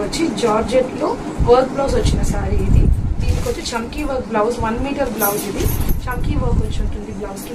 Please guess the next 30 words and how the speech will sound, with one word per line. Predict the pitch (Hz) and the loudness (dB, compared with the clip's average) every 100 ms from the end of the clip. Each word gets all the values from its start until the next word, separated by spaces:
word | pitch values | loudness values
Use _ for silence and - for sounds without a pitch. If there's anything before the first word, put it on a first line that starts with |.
| 202 | -8
మొత్తము. | - 208 269 415 - - 247 | -8 -8 -8 -10 -12 0 2
టాజిల్స్ | 233 - - - | 4 2 0 -6
వస్తుంది | - 208 196 - | -12 -14 -12 -12
శారీ | 208 196 233 214 | -10 -10 -6 0
కూడా. | - - - - - - | 0 0 -2 -4 -8 -8
సిక్స్, | - - - | -8 -6 -4
సిక్స్ | - - 294 | -2 0 0
పాయింట్ | 294 285 269 | 0 -2 -4
థర్టీ | 233 226 220 | -2 -2 -4
కట్ | 202 247 247 | -4 -2 0
వస్తుంది | - 220 - 202 | 0 -2 -4 -4
శారీ. | 214 - - | -6 -6 -4
చాలా | 240 - | -4 -2
సాఫ్ట్ | 226 226 - 254 220 | 0 0 -2 -6 -6
ఉంటుంది. | 208 214 254 - - - - | -4 -4 -4 -6 -8 -8 -2
దీంట్లో | 294 302 294 247 | 0 2 0 2
ఫైవ్ | 240 285 | 2 2
కలర్స్ | 285 294 240 208 | -2 -2 -2 0
అవైలబుల్ | 208 208 202 196 | 0 0 -2 -2
ఉన్నాయి. | 190 196 269 - - - - | -4 -2 0 0 -2 -4 -4
ఫస్ట్ | 269 302 - - | 2 2 2 0
కలర్ | 269 233 | 0 0
వచ్చి | - 294 220 | 0 0 2
నేవీ | 196 220 240 185 | 2 2 2 0
బ్లూ, | 220 - - - - - | 0 0 0 -4 -4 -2
సెకండ్ | 523 554 277 - | 0 0 0 -2
వచ్చేసి | 247 - - - | -2 0 2 2
గ్రీన్ | - 262 277 208 | 0 -2 -2 -2
కలర్, | - - - - - - - | -2 -4 -6 -8 -10 -14 -12
ఈ | 262 | -12